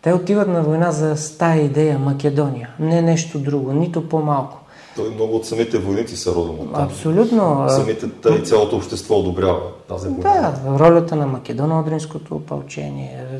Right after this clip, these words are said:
Speaker 1: разбира се, и тя е много важна. Та, интелигенцията,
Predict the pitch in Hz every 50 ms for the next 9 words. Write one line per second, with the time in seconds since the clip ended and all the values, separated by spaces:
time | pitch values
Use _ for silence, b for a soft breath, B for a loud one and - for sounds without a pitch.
0 | 131 131 135 131 131 135 135 139 135 135 135 - - 143 135 135 135 - - 127
1 | 127 - - 147 139 69 73 143 143 143 B B B B B B B B - 147
2 | 147 143 147 143 143 139 135 143 143 151 147 147 139 143 143 B B B B B
3 | B B - - 160 156 147 143 139 139 - - - - - _ _ _ _ _
4 | _ _ - - 147 147 147 - 147 139 139 131 127 139 143 156 - 156 165 165
5 | 160 160 160 156 147 147